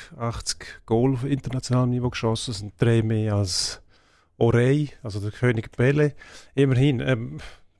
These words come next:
Speaker 2: der Lewandowski, das ist ja lustig, das Video, was sie gezeigt haben. Ich glaub, das ist der, äh, Didier Drogba gewesen, der das präsentiert hat.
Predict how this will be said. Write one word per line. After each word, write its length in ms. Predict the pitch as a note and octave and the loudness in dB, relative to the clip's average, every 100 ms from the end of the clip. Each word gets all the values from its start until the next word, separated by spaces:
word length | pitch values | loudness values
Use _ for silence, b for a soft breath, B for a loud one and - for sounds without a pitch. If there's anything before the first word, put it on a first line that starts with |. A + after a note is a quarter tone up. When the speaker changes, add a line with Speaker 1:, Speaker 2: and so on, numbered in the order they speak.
| _ | _
Speaker 2:
der 80 | B2 | 0
Lewandowski, 720 | B2 A2 A#2 C3+ - - A2 | 2 4 2 2 -2 -2 -2
das 160 | A2+ A2 | 0 0
ist 500 | G#2 G#2 D3+ D3+ A#2+ | 0 -2 -10 -10 -2
ja 80 | B2 | 0
lustig, 360 | B2+ C3+ - | 2 0 -2
das 220 | A#2+ G#2+ | 0 0
Video, 280 | A2+ C#3 C3 | 0 0 -2
was 100 | B2+ | -2
sie 60 | - | -2
gezeigt 420 | A#2 A2+ - - | 0 0 -2 -6
haben. 240 | A2+ C3+ C3+ - | -8 -8 -14 -16
Ich 80 | A#2+ | -10
glaub, 180 | A2 | -10
das 120 | - - | -8 -10
ist 120 | - | -4
der, 60 | |
äh, 300 | G#2 F#2+ G2 F#2 - _ - | -2 -2 -4 -8 -14 _ 2
Didier 260 | B2 A#2 | 4 4
Drogba 360 | B2 C#3 - C3+ | 4 0 0 -2
gewesen, 180 | - A#2 | 0 0
der 60 | |
das 100 | B2 | 0
präsentiert 580 | - G2+ G2+ - B2+ - | -2 -2 -4 -2 -4 0
hat. 300 | G#2+ - - | -4 -4 -12